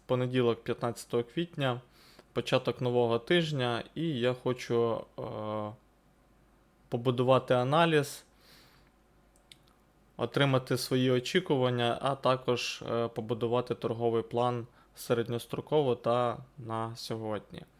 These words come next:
А, значить, почнемо. Що у нас є на місячному графіку? На місячному графіку я бачу, що, е, після, м, такого сильного падіння у нас,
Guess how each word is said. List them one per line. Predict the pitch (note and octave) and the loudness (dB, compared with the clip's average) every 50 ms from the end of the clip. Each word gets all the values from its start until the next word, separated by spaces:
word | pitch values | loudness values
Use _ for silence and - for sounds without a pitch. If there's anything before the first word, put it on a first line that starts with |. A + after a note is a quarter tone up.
| - - - - - - - - - - - - - - - | -20 -20 -20 -20 -20 -20 -20 -20 -20 -20 -20 -20 -20 -14 -10
А, | - G#2+ A2+ A2+ A2 A2+ A2 A2 A2 A2+ | -8 -6 -4 -4 -4 -4 -6 -6 -8 -10
значить, | A2+ A#2 B2+ C3 C#3 C3 C3 - - C3+ B2+ C3 - - - _ | -6 -2 0 2 2 0 0 -4 -4 -4 -6 -6 -8 -18 -8 _
почнемо. | - C#3 B2+ - - - C#3 C3 B2+ A#2+ A#2+ A#2 C#3+ D3 | -2 -2 -2 -2 -2 -2 0 0 0 0 0 -2 -4 -6
Що | - - - D3+ | -6 -2 -2 0
у | C#3+ C#3+ | 0 0
нас | C3+ C3 C3 - - | 0 -2 -2 -2 -2
є | C3+ C3+ C3 | -2 -2 0
на | B2 B2 | -2 -2
місячному | B2+ C3 C3 C3 - B2+ - - - C3 B2 B2 B2+ B2+ | -2 -4 -6 -6 -8 -10 -12 -10 -6 -6 -4 -2 -2 0
графіку? | C3 D3 D#3+ E3 - - C#3 - - B2+ | 2 2 0 2 0 -4 -6 -4 -4 -4
На | B2 B2 | -2 -2
місячному | B2+ C3 C3+ C3 - B2+ A#2+ - - B2+ A#2+ B2 B2 A#2+ | -2 -2 -2 -2 -2 -4 -6 -6 -6 -6 -4 -4 -4 -2
графіку | A#2+ C3 B2+ B2 A#2+ - - - - - A#2 A2+ A2 - - | 0 2 2 2 0 -4 -12 -10 -6 -4 -4 -2 -4 -4 -4
я | - A#2+ A#2 | -4 -4 -2
бачу, | G#2+ A#2 A#2 A#2 A#2 - - A2+ | 0 2 2 2 0 -2 -8 -12
що, | - - - - - A2+ A2+ G#2+ G#2 - - - - - - - - - - - | -12 -12 -10 -6 -4 -2 -2 -2 -4 -8 -12 -18 -18 -18 -20 -20 -20 -12 -8 -6
е, | - A2+ A2 A2 A2+ A2+ A2+ A2+ A2+ - | -4 -2 -2 -2 -4 -4 -4 -6 -6 -4
після, | - B2 A#2 - - A#2+ A#2+ A#2+ A#2 A2 A2+ - _ _ _ _ _ _ _ _ _ _ - - _ _ _ _ _ _ _ _ - - | -6 -6 -4 -4 -4 -4 -4 -4 -6 -8 -14 -18 _ _ _ _ _ _ _ _ _ _ -20 -20 _ _ _ _ _ _ _ _ -18 -14
м, | B2+ C3 C3+ C3 C3 C3 | -12 -10 -6 -6 -6 -6
такого | - - B2+ - C3 B2+ B2 B2 | -6 -8 -4 0 2 2 2 2
сильного | A#2+ - - C3+ B2+ B2 A#2+ A#2 A#2+ A2+ | 2 -2 -2 -2 -2 -2 -2 -4 -4 -4
падіння | - - A#2+ A#2 A#2+ B2 A#2+ A#2 A2+ A2+ | -4 -4 -4 -2 -2 -2 -2 -2 -4 -4
у | A2+ A#2 | -4 -6
нас, | A#2 A#2 A#2 - E3+ - - | -6 -6 -6 -6 -8 -10 -12